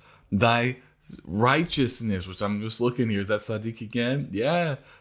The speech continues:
tzadikah. So thy righteousness is an everlasting righteousness, and thy law is truth.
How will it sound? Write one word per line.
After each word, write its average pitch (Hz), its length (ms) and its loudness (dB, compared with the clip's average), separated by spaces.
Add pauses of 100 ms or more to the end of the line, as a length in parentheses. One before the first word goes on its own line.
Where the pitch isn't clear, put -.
(100)
tzadikah. 123 840 0 (200)
So - 140 -6
thy 110 380 2
righteousness 131 840 0
is 110 220 2
an 107 240 -2
everlasting 120 1080 2
righteousness, 101 720 -2 (380)
and 113 160 4
thy 123 140 6
law 123 400 -2
is 110 300 0
truth. 113 500 -2